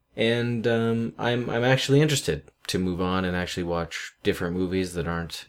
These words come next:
Freddy and Jason, not just because I'm sick of Freddy and Jason, which is true, but I'm also just interested to see.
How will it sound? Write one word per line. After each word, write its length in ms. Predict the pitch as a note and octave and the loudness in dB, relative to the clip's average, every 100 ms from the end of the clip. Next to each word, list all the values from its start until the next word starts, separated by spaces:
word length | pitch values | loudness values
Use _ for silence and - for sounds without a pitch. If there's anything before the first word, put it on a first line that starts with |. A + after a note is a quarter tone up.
| - | -18
Freddy 320 | - E2 E2 | -6 -2 -2
and 100 | D#2+ | -2
Jason, 420 | E2 E2 - G2+ | -2 -4 -2 -2
not 160 | F#2+ G2+ | 0 -2
just 200 | F#2+ E2 | -2 -6
because 340 | E2+ - D#2+ | -6 -4 -4
I'm 120 | D#2 D2+ | -4 -6
sick 300 | - D#2+ - | -4 -4 -6
of 80 | |
Freddy 260 | - D#2 D#2 | -8 -6 -4
and 120 | D2+ | -6
Jason, 360 | D2+ D#2 - F2+ | -4 -6 -6 -8
which 160 | D#2+ - | -8 -8
is 100 | D2+ | -10
true, 340 | - D#2 F#2 - - - - | -6 -6 -8 -12 -20 -20 -14
but 100 | - | -2
I'm 160 | G#2+ A2 | 0 2
also 500 | A2 G#2 G#2 G2 F#2 _ - _ _ _ _ _ _ _ _ _ | 0 2 2 2 0 _ -20 _ _ _ _ _ _ _ _ _
just 260 | - A#2+ - | 2 2 4
interested 520 | C#3+ C3+ - - - _ - | 2 2 -2 -6 -8 _ -10
to 100 | F#2+ | -6
see. 520 | - - F#2 E2+ D#2+ | -4 0 0 0 -4